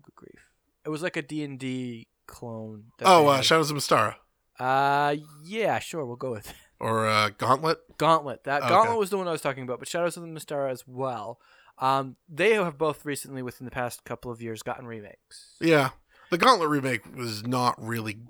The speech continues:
Speaker 2: Gauntlet,
Speaker 1: And
Speaker 2: though.
Speaker 1: that's a good example of kind of, like, banking on nostalgia in a, in a bad
Speaker 2: Absolutely.
Speaker 1: sort of
Speaker 2: Although
Speaker 1: way.
Speaker 2: I will say that there is a game that came out that I'm not, I'm not gonna say is great,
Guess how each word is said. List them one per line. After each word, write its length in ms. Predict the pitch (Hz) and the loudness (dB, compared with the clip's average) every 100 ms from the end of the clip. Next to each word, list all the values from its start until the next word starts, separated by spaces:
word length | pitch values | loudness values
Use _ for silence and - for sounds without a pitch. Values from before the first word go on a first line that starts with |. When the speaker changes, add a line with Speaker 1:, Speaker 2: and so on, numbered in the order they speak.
| - | -8
Speaker 2:
Gauntlet, 320 | 113 110 - | -4 -2 -4
Speaker 1:
And 100 | 117 | -6
Speaker 2:
though. 220 | - - 123 | -10 -12 -4
Speaker 1:
that's 380 | 131 143 147 - | 2 2 2 0
a 120 | 143 | -2
good 420 | 139 151 147 143 139 | -2 -2 0 0 -2
example 680 | 123 135 131 127 139 131 127 | -6 -6 -6 -6 -8 -8 -4
of 220 | 127 - | -6 -6
kind 300 | 131 131 131 | -6 -4 -6
of, 140 | 123 | -8
like, 260 | 127 113 - | -8 -8 -10
banking 460 | 113 113 139 135 | -12 -12 -12 -10
on 540 | 127 117 117 117 117 123 | -8 -8 -8 -10 -14 -14
nostalgia 800 | 123 117 - 117 117 117 113 110 | -14 -10 -6 -4 -6 -8 -10 -10
in 120 | 117 117 | -12 -14
a, 100 | 110 - | -16 -16
in 120 | 113 | -4
a 60 | |
bad 100 | 110 170 | 4 4
Speaker 2:
Absolutely. 540 | - 101 247 226 139 | 4 -4 -4 -2 -2
Speaker 1:
sort 80 | 117 | 0
of 60 | |
Speaker 2:
Although 200 | 139 156 156 | 2 6 6
Speaker 1:
way. 60 | |
Speaker 2:
I 40 | 143 | 6
will 160 | 185 | 4
say 160 | 190 160 | 4 2
that 160 | 135 135 | 0 -4
there 140 | 120 | -2
is 200 | 160 214 | 0 0
a 60 | 151 | -2
game 240 | 131 120 | -6 -6
that 100 | 117 | -8
came 240 | - 120 | -8 -4
out 160 | 110 139 | -2 -2
that 120 | 160 | 0
I'm 120 | 196 | 4
not, 140 | 233 226 | 4 6
I'm 100 | 202 | 6
not 120 | 233 | 6
gonna 120 | 180 | 4
say 140 | 147 139 | 0 -2
is 100 | 107 | -2
great, 480 | 151 254 160 151 | 4 6 6 0